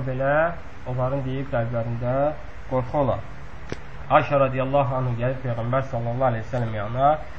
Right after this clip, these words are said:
soruşur ki, "Ya Rasulallah, bunlar kimlərdir?" Bunlar yəni zina edən insanlar, görürsən ki, pis günahlarla məşğul olur. Sonra da deyir ki,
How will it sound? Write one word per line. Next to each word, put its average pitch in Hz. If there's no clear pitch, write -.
soruşur 156
ki, 165
"Ya 156
Rasulallah, 110
bunlar 160
kimlərdir?" 156
Bunlar 139
yəni 135
zina 135
edən 123
insanlar, 123
görürsən 117
ki, 131
pis 139
günahlarla 123
məşğul 127
olur. 135
Sonra 156
da 143
deyir 147
ki, 156